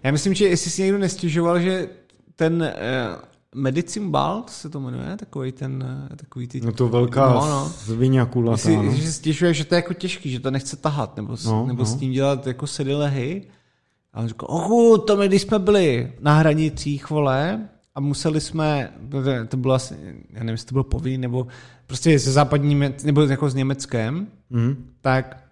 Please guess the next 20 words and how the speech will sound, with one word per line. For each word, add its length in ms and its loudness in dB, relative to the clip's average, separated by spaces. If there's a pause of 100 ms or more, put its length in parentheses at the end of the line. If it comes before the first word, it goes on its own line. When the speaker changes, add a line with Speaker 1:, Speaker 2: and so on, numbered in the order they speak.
(1080)
Speaker 1:
říkal, 400 -4
„My 120 0
jsme 180 -4
tahali 380 -2
na 120 -2
zádech, 460 -2
vole, 140 0
obrovský 1000 -2 (180)
takový 420 -2
jako 180 -2
vysílačky, 760 -4 (160)
taky, 260 -10 (460)
jako 180 -4
vysílací 480 -4
stanice 420 -6
víceméně, 520 -4
nebo 100 0
takový 180 0
peer-to-peer, 680 -4
jako.“ 520 -4